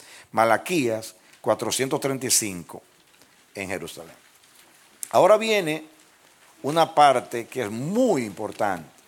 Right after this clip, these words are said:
Este hombre, acuérdense que este libro es un clásico. Yo, yo, estas,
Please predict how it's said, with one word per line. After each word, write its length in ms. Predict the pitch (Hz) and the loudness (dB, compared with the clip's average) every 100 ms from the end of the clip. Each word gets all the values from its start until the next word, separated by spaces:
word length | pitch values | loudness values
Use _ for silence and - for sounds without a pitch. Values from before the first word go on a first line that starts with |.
| _ _ _ - - - - _ _ _ - - - - - - _ | _ _ _ -20 -20 -20 -20 _ _ _ -20 -20 -20 -20 -20 -20 _
Este 760 | 143 131 123 160 139 127 117 - | -6 -6 -4 -2 0 2 -2 -4
hombre, 560 | 143 131 120 117 113 - _ _ _ _ _ _ _ _ _ _ _ _ _ _ _ _ _ _ _ _ _ - _ - - _ | -2 -2 0 0 -2 -6 _ _ _ _ _ _ _ _ _ _ _ _ _ _ _ _ _ _ _ _ _ -20 _ -20 -20 _
acuérdense 340 | - 143 135 131 | -8 -6 -4 -4
que 80 | |
este 160 | 135 127 | -2 0
libro 220 | 131 120 | 0 -2
es 80 | 120 | -4
un 120 | 110 | -6
clásico. 600 | 87 113 107 - 90 - 80 73 _ _ _ _ 101 | -2 0 0 -4 -12 -14 -16 -16 _ _ _ _ -16
Yo, 200 | 95 69 | -14 -14
yo, 80 | - - _ _ _ _ - - _ | -18 -20 _ _ _ _ -20 -20 _
estas, 520 | 98 110 120 - - | -12 -2 -2 -2 -6